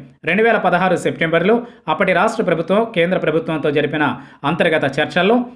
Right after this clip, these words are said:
పోలవరం ప్రాజెక్టుకు ఏప్రిల్ ఒకటి, రెండు వేల పద్నాలుగు నాటి ధరల ప్రకారం నీటిపారుదల విభాగానికి అయ్యే వ్యయాన్ని మాత్రమే ఇస్తామని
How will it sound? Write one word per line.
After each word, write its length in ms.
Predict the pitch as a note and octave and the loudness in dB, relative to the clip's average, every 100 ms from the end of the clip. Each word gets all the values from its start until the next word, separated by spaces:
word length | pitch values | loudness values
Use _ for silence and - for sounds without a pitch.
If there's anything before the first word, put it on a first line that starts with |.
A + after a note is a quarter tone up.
| - - | -14 -2
పోలవరం 380 | G3 B3 A#3 G#3+ | 2 4 4 2
ప్రాజెక్టుకు 520 | F3+ E3 D#3+ - G3 A2+ C#3 | 0 0 0 -2 0 2 2
ఏప్రిల్ 260 | D3+ E3 D#3 D3+ | 0 0 2 0
ఒకటి, 260 | D3+ F3+ A3+ A3+ - - | 0 2 0 0 -8 -6
రెండు 180 | D#3 G#3+ | -2 2
వేల 140 | A3 | 2
పద్నాలుగు 480 | F3+ D3+ D3+ F#3+ F#3 | 2 -2 0 0 2
నాటి 200 | E3+ E3 C3+ A#2+ | 0 0 -2 -2
ధరల 180 | C#3+ F3 | 0 0
ప్రకారం 440 | F3 D#3+ G3+ B3+ B3 - - - | 0 0 2 2 0 -4 -14 -2
నీటిపారుదల 560 | F3+ A#3 G3 F3 E3+ D#3+ | 0 2 2 2 2 2
విభాగానికి 460 | C#3+ D#3 F3+ E3+ E3 | 2 2 0 0 2
అయ్యే 160 | D3+ D3+ C3 | 2 2 2
వ్యయాన్ని 300 | C#3+ F#3 G3 | 2 0 0
మాత్రమే 300 | E3 D#3+ D#3 C3+ | -2 -2 -2 -2
ఇస్తామని 360 | D3+ D#3 G3 | -2 0 2